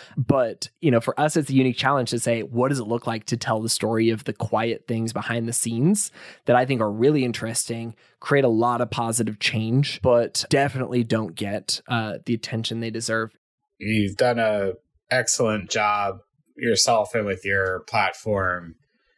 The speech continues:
Speaker 2: to promote hope and solutions, but you are also on a daily basis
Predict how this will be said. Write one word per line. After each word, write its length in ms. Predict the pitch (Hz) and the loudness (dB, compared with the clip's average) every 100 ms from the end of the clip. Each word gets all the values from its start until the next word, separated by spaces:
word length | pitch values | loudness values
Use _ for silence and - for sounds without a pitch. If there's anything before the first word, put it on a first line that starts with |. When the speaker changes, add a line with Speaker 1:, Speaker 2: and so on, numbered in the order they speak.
| _ _ _ | _ _ _
Speaker 2:
to 560 | - 107 101 98 95 - - | 2 2 2 -2 -6 -10 -10
promote 720 | - 110 101 107 110 101 - _ _ _ _ _ _ _ _ _ _ _ | -2 0 2 2 2 0 -4 _ _ _ _ _ _ _ _ _ _ _
hope 360 | - 123 113 98 | 0 2 2 0
and 180 | 104 98 | -2 -2
solutions, 720 | 98 104 107 - 92 90 - | 0 0 0 0 -2 -6 -2
but 220 | 98 90 | 0 0
you 160 | 95 107 | 0 2
are 240 | 120 113 | 2 2
also 640 | - 113 104 113 104 101 95 - _ _ _ _ | -2 0 2 2 0 0 -2 -6 _ _ _ _
on 200 | 135 139 | 0 2
a 40 | 117 | 2
daily 340 | 110 107 98 | 0 0 0
basis 880 | 95 139 117 - 90 92 95 - - | 0 0 0 0 0 -2 -2 -4 -8